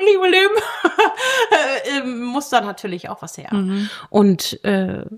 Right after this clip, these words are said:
Speaker 1: eine Verantwortung, die man gesellschaftlich da hat, ja irgendwie auch. Wenn man so viele Kinder hat, äh, will man natürlich auch alleine dafür sorgen.
Speaker 2: Mhm.
Speaker 1: Und die wollen irgendwann einen Führerschein machen.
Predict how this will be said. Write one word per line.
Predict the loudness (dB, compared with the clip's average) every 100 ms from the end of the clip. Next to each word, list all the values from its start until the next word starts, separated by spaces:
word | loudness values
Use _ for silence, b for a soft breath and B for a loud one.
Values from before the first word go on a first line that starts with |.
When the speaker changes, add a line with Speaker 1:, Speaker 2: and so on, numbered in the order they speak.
| _ -4
Speaker 1:
eine | -2 2
Verantwortung, | 2 2 0 -2 0
die | 2
man | 2 0 -2
gesellschaftlich | 0 0 0 -4 -4 -4
da | -2
hat, | -2 -2
ja | -4
irgendwie | -2 -4 -2
auch. | 0 0 -2 -20 _ _ _ -20 -20 _ _ _ _ 2
Wenn | 4
man | 4 2
so | 0
viele | 0 2
Kinder | 4 4 2
hat, | -2 -6 -6 -4
äh, | -2 0
will | 2
man | 2
natürlich | 0 -4 -6
auch | -2
alleine | 0 0
dafür | -2 -4 -2
sorgen. | 0 0 -4 B B B -2
Speaker 2:
Mhm. | 0 -2 B B B B B B
Speaker 1:
Und | 2 2 4
die | 4
wollen | 4
irgendwann | 4 4 4
einen | 4 2
Führerschein | 0 2 2 2 2
machen. | 2 -2 -8